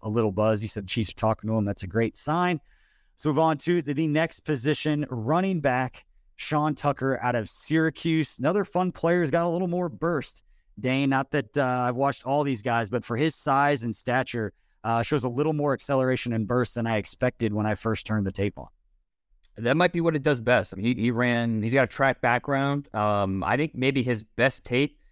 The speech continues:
Speaker 2: is when you get hit the ball in his hands on screens, where he has some blockers in front of him, can use that speed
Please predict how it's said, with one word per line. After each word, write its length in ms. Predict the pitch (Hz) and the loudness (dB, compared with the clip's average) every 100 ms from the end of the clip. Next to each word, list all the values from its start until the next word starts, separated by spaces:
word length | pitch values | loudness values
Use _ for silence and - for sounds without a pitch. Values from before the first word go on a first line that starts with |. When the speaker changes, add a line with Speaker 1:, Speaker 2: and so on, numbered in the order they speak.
| _ | _
Speaker 2:
is 160 | 139 117 | -4 0
when 180 | 127 123 | 2 2
you 120 | 139 | 0
get 220 | 120 139 | 0 0
hit 180 | 135 - | 0 -4
the 80 | 113 | -6
ball 320 | 104 123 127 | 2 4 4
in 80 | 123 | 2
his 120 | 113 | 0
hands 320 | 117 117 117 101 | 0 2 2 0
on 100 | 95 | -2
screens, 640 | - - 104 85 80 - | -6 -4 -2 -2 -6 -8
where 380 | 104 107 104 101 | -2 0 0 0
he 160 | 123 131 | 0 2
has 180 | 127 123 | 0 0
some 120 | 120 | -2
blockers 400 | 123 127 135 120 | 2 2 0 -2
in 80 | 113 | -2
front 240 | 131 120 | 0 0
of 120 | 113 | 2
him, 260 | 120 117 110 | 0 0 -2
can 180 | 101 95 | -4 -2
use 220 | 110 117 | -2 0
that 180 | 123 117 | 0 0
speed 540 | - - 110 107 107 | -6 -4 0 0 -2